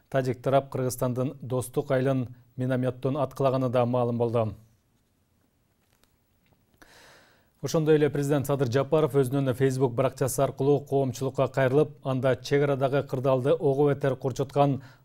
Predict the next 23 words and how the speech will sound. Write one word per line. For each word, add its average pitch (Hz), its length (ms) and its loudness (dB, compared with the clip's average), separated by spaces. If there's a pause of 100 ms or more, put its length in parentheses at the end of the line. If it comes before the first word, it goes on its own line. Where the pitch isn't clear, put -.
ар 139 200 2
кандай 135 320 0
фото, 143 360 -2
видео 135 340 0
материалдарды 131 680 -2
чыгарбоону 131 560 -2
суранды. 123 500 2 (500)
Анда 139 220 0
мамлекет 135 420 -2
башчысы 131 400 2
алгач 135 540 0 (100)
өлкө 131 320 -2
демократиялык 135 640 0
жолдон 131 380 -2
тайбай 135 400 0
турганын, 127 460 -2 (400)
сөз 139 340 0
эркиндиги, 135 640 4 (220)
адам 139 340 0
укугу 135 300 -2
сөзсүз 143 420 -2
сакталаарын 135 560 0
билдирген. 117 460 0